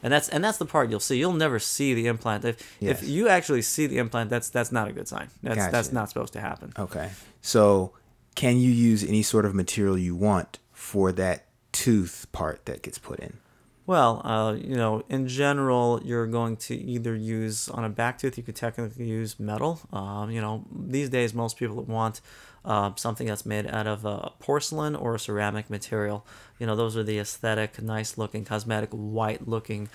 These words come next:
Speaker 1: fake teeth. Uh, these days, people, you know, years ago, gold is an amazing material to use in the mouth. It's just the, the, the properties of the metal work so well in the mouth.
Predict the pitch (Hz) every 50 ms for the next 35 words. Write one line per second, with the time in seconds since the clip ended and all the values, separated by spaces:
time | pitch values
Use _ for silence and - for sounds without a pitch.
0 | - - - - - - - - 117 104 - - - - - 107 - - - -
1 | 104 101 101 101 101 117 123 107 - 110 107 98 - - 117 110 - 107 101 -
2 | - - - - - _ - 139 123 113 110 104 - - 127 127 143 151 123 123
3 | 120 135 117 - - 113 131 139 165 156 120 98 - - 110 101 104 104 101 101
4 | 113 123 127 113 107 104 101 101 95 - 123 120 110 104 98 95 - 107 104 110
5 | 113 110 101 107 104 104 107 110 104 - - - - 104 - - 113 - - _
6 | 113 110 117 - 107 110 107 - - 120 117 110 - - 127 127 120 - 127 113
7 | 113 107 110 104 104 107 104 113 113 113 110 104 104 110 110 104 - - - -
8 | 123 117 113 113 113 110 110 107 107 110 107 107 113 110 107 107 -